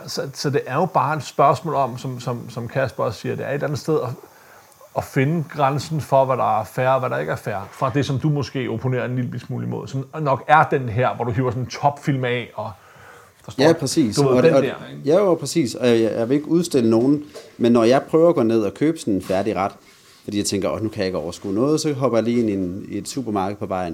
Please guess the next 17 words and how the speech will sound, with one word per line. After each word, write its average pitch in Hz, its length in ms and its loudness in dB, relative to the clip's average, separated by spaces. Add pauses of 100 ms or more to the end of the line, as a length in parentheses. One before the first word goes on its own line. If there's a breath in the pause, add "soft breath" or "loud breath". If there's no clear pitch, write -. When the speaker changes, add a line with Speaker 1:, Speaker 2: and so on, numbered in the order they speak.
Speaker 2:
øh, - 280 -14
hjem 135 220 0
af. 120 160 -2 (520 soft breath)
Så 139 100 -6
bliver 147 120 4
jeg 139 80 4
bare 139 100 6
altid 143 180 -2
skuffet, 143 480 0
<laughs> - 80 -20
fordi 139 260 2
jeg 135 80 0
synes 147 160 -6
ikke, 170 120 -4
der 123 80 2
er 123 120 2
noget, 143 380 2